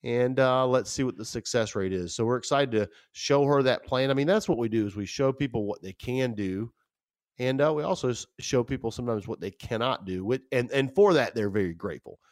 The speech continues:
you know, because nobody wants to, um, overspend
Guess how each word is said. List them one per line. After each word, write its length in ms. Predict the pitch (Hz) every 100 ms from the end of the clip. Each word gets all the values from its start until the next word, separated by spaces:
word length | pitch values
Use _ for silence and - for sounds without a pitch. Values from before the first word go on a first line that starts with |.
| _ _ -
you 80 | 110
know, 80 |
because 380 | 104 117 135 127 - _ _
nobody 420 | - 214 190 151 127
wants 340 | 120 123 -
to, 300 | - 113 104
um, 300 | 95 87 90 -
overspend 680 | 120 120 92 - - 52 58